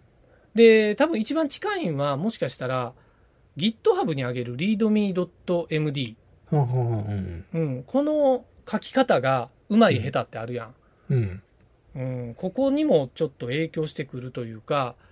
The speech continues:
Speaker 2: うん。
Speaker 1: えー、ここでまあ、うまいこと書く方法とか、まあ、
Speaker 2: うん。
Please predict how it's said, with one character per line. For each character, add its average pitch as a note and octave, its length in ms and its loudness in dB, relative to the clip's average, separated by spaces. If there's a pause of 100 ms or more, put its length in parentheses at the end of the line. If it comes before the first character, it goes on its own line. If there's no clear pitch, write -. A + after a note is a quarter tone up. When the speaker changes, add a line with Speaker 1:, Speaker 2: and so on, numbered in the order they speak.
(140)
Speaker 2:
う C3 60 0
ん。 G#2 300 -4
Speaker 1:
え B2 440 -4
ー、 - 20 -20
こ D#3+ 80 -14
こ G3+ 140 -4
で A3 140 4
ま A3 240 4
あ、 C#3+ 60 0
う C3+ 40 -4
ま D#3+ 240 0
い E3 60 2
こ C#3+ 160 -10
と C3 140 -10
書 B2 120 -4
く C#3 140 -10
方 B2+ 200 -2
法 B2 220 -2
と A#2+ 160 -8
か、 A2+ 280 -8 (320)
ま D3+ 120 -2
あ、 - 20 0
Speaker 2:
う - 40 0
ん。 G2 160 -6